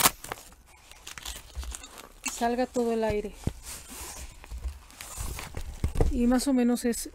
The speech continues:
el, cómo se toma la presión.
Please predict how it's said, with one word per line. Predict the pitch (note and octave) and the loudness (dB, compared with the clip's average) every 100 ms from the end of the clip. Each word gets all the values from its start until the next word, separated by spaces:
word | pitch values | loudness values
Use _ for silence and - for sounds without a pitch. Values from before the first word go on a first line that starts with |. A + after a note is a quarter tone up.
| - | 0
el, | A#3+ A3 A#3 - - - | 2 4 0 -4 -20 -4
cómo | A#3 A#3 | 2 4
se | A#3 | 4
toma | - A#3 A#3+ A#3 A3+ - | 4 6 6 4 2 0
la | A3+ A3 | 0 2
presión. | G#3+ G#3+ A3 G#3 | 0 0 0 0